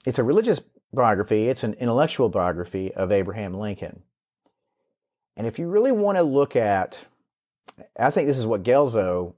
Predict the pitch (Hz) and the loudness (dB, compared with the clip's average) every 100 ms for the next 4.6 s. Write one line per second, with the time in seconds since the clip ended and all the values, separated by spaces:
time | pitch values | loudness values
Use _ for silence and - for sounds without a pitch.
0 | _ 101 95 92 92 101 92 104 92 82 | _ -12 -10 -8 -4 -4 -4 -8 -8 -10
1 | - 139 123 92 87 _ _ _ _ _ | -4 -2 0 -2 -8 _ _ _ _ _
2 | _ - - 139 170 220 202 175 131 135 | _ -16 -4 -2 0 2 2 0 2 0
3 | - 107 101 - _ _ _ _ _ - | -2 -4 -4 -6 _ _ _ _ _ -20
4 | - 135 107 160 185 - | -4 -2 2 2 0 -2